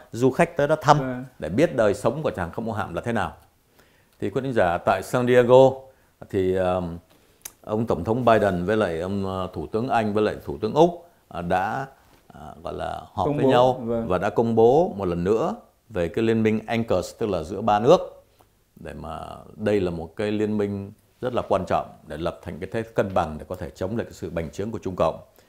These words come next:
Speaker 1: Thì họ nói rằng đến năm hai nghìn không trăm ba mươi, Úc, uh, sẽ được chuyển giao như vậy là ba cái tàu ngầm nguyên tử đầu tiên để phòng vệ cho nước Úc.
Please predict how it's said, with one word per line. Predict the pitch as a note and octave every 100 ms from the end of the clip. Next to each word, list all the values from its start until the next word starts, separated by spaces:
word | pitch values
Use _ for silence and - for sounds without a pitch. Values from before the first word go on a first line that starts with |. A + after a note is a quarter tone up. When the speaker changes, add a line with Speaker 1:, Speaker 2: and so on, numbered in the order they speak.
| _ _ _
Speaker 1:
Thì | F2 F2
họ | F2 F2+
nói | F#2 A#2
rằng | A2 F#2
đến | A2
năm | A#2 A2+
hai | G#2+ A#2
nghìn | A2 F#2+ -
không | A#2
trăm | A#2+ A#2
ba | A#2+
mươi, | B2 B2 B2 - _ _ -
Úc, | C#3+ -
uh, | D3 C3+
sẽ | - - G2+
được | A2 E2+ -
chuyển | E2 D#2+
giao | G2 G2+
như | G#2
vậy | F2+ E2
là | D#2
ba | F#2 G2+ G2
cái | -
tàu | F2+
ngầm | D2+ D#2 D#2
nguyên | F#2 F2
tử | C#2
đầu | E2 E2 E2+
tiên | A#2+ A#2 - - _ _
để | D#2
phòng | D2 F#2 D#2+
vệ | D#2+ D2+ -
cho | G2
nước | G2
Úc. | B2+ C#3+ -